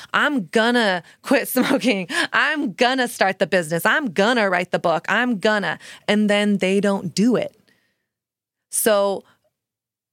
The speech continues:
I don't want an "I'm gonna" person. I don't wanna be an "I'm gonna" person.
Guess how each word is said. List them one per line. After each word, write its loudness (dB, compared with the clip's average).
I 0
don't 0
want 2
an 0
"I'm 0
gonna" -2
person. -4
I 0
don't 0
wanna 2
be 2
an 0
"I'm -4
gonna" -2
person. -6